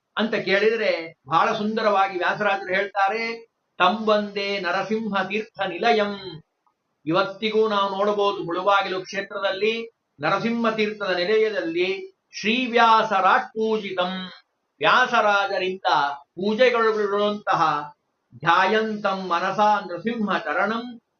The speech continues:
ಶ್ರೀಪಾದ ರಾಜಂ ಗುರುಂ, ಅಂತಹ ಶ್ರೀಪಾದರಾಜರನ್ನ ನಾನು ಸ್ತೋತ್ರ ಮಾಡ್ತೀನಿ ಅಂತಾರೆ ವ್ಯಾಸರಾಜರು. ಅಂದ್ರೆ ವ್ಯಾಸರಾಜರಿಂದ ಸ್ತೋತ್ರ ಮಾಡಿಸ್ಕೊಳ್ತಾರೆ ಅಂದ್ರೆ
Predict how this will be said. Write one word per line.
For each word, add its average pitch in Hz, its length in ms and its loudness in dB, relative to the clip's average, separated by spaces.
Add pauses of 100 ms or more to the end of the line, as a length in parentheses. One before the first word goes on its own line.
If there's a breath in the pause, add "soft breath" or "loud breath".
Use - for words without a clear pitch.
(140)
ಶ್ರೀಪಾದ 202 580 0
ರಾಜಂ 208 600 0
ಗುರುಂ, 185 500 -2 (480)
ಅಂತಹ 190 560 2
ಶ್ರೀಪಾದರಾಜರನ್ನ 202 1300 0 (420)
ನಾನು 151 280 0
ಸ್ತೋತ್ರ 233 480 0
ಮಾಡ್ತೀನಿ 220 460 -2
ಅಂತಾರೆ 185 400 0
ವ್ಯಾಸರಾಜರು. 180 640 -2
ಅಂದ್ರೆ - 580 -6
ವ್ಯಾಸರಾಜರಿಂದ 208 1300 0
ಸ್ತೋತ್ರ 214 680 -4
ಮಾಡಿಸ್ಕೊಳ್ತಾರೆ 196 840 0
ಅಂದ್ರೆ 170 500 -2